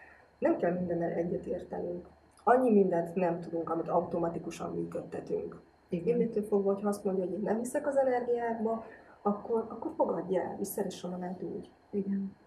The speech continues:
Speaker 1: Hát, ez a
Speaker 2: Nagyon
Speaker 1: lényeg.
Speaker 2: szeretem a kérdéseidet, ezt én is mindig szoktam mondani, hogy a kérdések lehetőségek,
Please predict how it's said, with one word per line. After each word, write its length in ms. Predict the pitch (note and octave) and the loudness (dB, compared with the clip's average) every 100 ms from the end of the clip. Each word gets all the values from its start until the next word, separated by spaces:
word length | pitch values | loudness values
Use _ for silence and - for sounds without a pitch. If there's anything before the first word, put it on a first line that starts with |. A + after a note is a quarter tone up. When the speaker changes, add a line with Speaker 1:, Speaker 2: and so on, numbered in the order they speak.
| _ _ _ | _ _ _
Speaker 1:
Hát, 220 | F#3 G3+ | -8 -4
ez 140 | G3+ G3+ | -2 4
a 40 | |
Speaker 2:
Nagyon 160 | F#3+ F#3 | 4 6
Speaker 1:
lényeg. 140 | - | 4
Speaker 2:
szeretem 280 | F#3+ F#3 F#3+ | 2 2 2
a 80 | - | 0
kérdéseidet, 880 | - F#3 E3+ F#3 - F3+ F#3 G3 F#3+ | 2 0 2 -2 0 0 0 0 -4
ezt 160 | F3+ E3+ | -6 -4
én 180 | F3+ | -2
is 160 | E3+ - | -2 -4
mindig 200 | F3 E3 | -6 -6
szoktam 320 | - - F3+ | -10 -6 -2
mondani, 240 | F3 E3+ E3 | -2 -2 -2
hogy 80 | F3+ | -4
a 60 | |
kérdések 680 | - G3 - F3+ F3 F3 E3+ | 2 2 4 2 0 -2 -2
lehetőségek, 840 | F3+ F3 D#3+ F3+ E3+ - F#3 F3+ | -2 0 0 -2 -2 -2 -2 -2